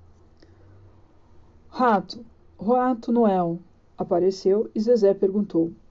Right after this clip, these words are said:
"Rato Noé, cadê as pessoas? Você viu ou ouviu alguém?" E o rato respondeu: "Não, eu não vi, não, não ouvi, nem cheiro senti."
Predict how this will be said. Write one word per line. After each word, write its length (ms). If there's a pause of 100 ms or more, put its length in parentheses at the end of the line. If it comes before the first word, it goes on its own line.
"Rato 380
Noé, 360 (340)
cadê 340
as 120
pessoas? 760
Você 260
viu 300
ou 160
ouviu 340
alguém?" 560 (2750)
E 80
o 40
rato 380
respondeu: 640 (840)
"Não, 440 (400)
eu 100
não 160
vi, 380 (200)
não, 600
não 180
ouvi, 400 (220)
nem 240
cheiro 460 (160)
senti." 560